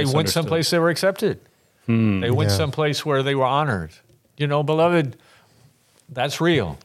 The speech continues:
Speaker 3: Yeah.
Speaker 2: All right? The woman who ran the psychic fair in Dallas, her name was Carol Sakandi. I remember her.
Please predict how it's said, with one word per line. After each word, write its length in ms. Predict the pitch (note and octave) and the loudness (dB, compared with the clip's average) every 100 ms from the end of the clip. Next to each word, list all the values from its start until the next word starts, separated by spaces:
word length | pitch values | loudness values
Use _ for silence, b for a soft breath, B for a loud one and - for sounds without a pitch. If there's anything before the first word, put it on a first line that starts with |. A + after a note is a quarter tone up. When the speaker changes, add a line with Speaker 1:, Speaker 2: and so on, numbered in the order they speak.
| _ _ - | _ _ -4
Speaker 3:
Yeah. 220 | A#2 A2+ | 0 0
Speaker 2:
All 40 | |
right? 280 | A#2 C#3 D#3 - b b - | 0 -2 -6 -14 b b -20
The 340 | A#2 C#3+ C#3 | -4 0 2
woman 460 | B2+ C3 D#3+ E3+ E3 | 2 0 0 0 2
who 260 | C3+ D3+ C3 | 4 4 2
ran 320 | C3+ D#3 D3 | -2 -2 -2
the 80 | C#3 | -2
psychic 460 | - C#3+ C#3 C#3 | 0 -2 -2 -6
fair 340 | - C#3 C#3 C#3 | -2 0 2 2
in 160 | A#2+ | 0
Dallas, 560 | A2+ C3 C#3+ A2 A2 - | -2 -2 0 -2 -2 -4
her 120 | A#2 | -4
name 200 | A#2 C3 | -4 -2
was 220 | B2 A2+ | -2 -4
Carol 520 | - - C#3+ D3+ E3 D3 | -6 -6 -2 0 0 0
Sakandi. 680 | - D3 - D3 D#3 A#2 | -2 -2 -2 -4 -2 -2
I 40 | F#2+ | -2
remember 400 | G#2 A#2 D3 G#2+ | -2 -2 -2 -2
her. 220 | F#2+ | -4